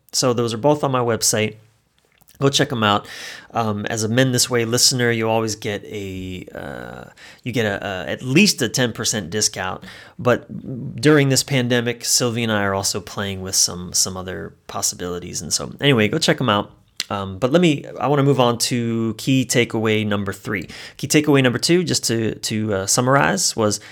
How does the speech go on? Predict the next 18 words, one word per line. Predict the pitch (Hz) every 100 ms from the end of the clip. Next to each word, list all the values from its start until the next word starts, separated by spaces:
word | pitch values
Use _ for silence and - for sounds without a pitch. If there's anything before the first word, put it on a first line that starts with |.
| - - -
the | -
masculine | 104 113 117 - - 123 117
will | 107 -
always | 113 120 139 135
resist | 131 131 113 113 -
the | -
way | 104 101
of | 104
the | 104
feminine | - 98 95 92 90 90 -
and | - 92
vice | - -
versa. | - - - - - _ _ _ _ _ _ _ _ -
Okay, | - - - _ - - - - _
key | - 107
takeaway | 113 104 104
number | 101 101
three. | 98 - 110 -